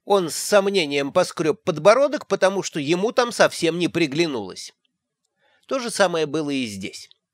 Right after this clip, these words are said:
Деверилл Холл — замечательная усадьба, но кто это понимает?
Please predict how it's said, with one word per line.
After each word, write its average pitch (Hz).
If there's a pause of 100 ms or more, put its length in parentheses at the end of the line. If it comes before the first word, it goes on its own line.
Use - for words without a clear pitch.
(260)
Деверилл 220
Холл — 240
замечательная 165
усадьба, 92
но -
кто 220
это 202
понимает? 185